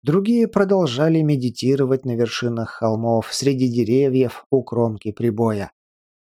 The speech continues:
Все титаны мыслители. Годами они могут сидеть неподвижно, размышляя о мироздании,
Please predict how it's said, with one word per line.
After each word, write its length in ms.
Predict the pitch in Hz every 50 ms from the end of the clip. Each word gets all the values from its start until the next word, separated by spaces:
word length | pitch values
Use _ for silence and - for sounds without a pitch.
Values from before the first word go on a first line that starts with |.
| _ _ _ _ _ _ _
Все 340 | - - - 131 147 170 165
титаны 600 | - 170 151 - - 139 143 151 147 147 143 135
мыслители. 840 | 127 127 123 120 - - 117 131 135 127 - - 92 87 85 - _ _ _ _ _ _ _ -
Годами 600 | 90 98 95 92 92 113 139 151 165 165 165 160
они 220 | 156 156 156 151
могут 340 | 147 143 151 151 147 151 156
сидеть 400 | - - 139 135 135 143 143 139
неподвижно, 800 | 143 135 123 135 131 123 123 127 135 139 139 131 117 120 113 110 _ _ _ _ _ _ -
размышляя 680 | 160 175 165 160 175 170 151 - - 123 117 113 113 110
о 120 | - 113
мироздании, 840 | 117 120 123 127 123 123 117 117 139 143 143 143 143 143 143 139 -